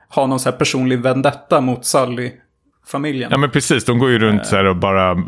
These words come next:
Speaker 2: våldtar massor med byar, känns det som, ehm,
Speaker 1: Mm.
Speaker 2: runt vattenstråket. Eh, och bara få med sig hela det här, eh, eh, vad fan, är det så här ku-, kustjägare <laughs> nästan, eller vad fan det är?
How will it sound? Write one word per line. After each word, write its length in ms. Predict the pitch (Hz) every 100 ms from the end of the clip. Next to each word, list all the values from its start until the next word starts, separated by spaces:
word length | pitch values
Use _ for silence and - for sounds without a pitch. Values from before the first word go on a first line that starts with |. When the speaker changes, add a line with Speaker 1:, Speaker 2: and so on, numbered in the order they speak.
| -
Speaker 2:
våldtar 640 | 95 113 104 92 - 127
massor 240 | 113 -
med 80 | 101
byar, 340 | 107 104 113 110
känns 300 | 82 82 -
det 80 |
som, 360 | - 85 82 - - -
ehm, 80 | 90 85 82 82 76
Speaker 1:
Mm. 340 | 147 160 101
Speaker 2:
runt 300 | 95 85 - -
vattenstråket. 1200 | 90 95 - 92 - 110 104 92 80 - - - - - - -
Eh, 440 | 95 90 87 87
och 220 | 85 - 104
bara 180 | 110
få 120 | - 104
med 280 | 117 165
sig 140 | - 127
hela 280 | 120 104 101
det 60 |
här, 360 | 92 92 87 87
eh, 60 | - _ _ - - _ _ _ _ _ _ - - - - -
eh, 200 | - 101 95
vad 160 | 95
fan, 300 | - 113 98
är 100 | 110
det 80 | 117
så 100 | 117
här 80 | 104
ku-, 280 | - 156 -
kustjägare 960 | - - - - 139 165 160 147 113 101
<laughs> 140 | -
nästan, 400 | - - - 131
eller 140 | 104
vad 140 | 104 -
fan 100 | -
det 400 | - 330 -
är? 80 | -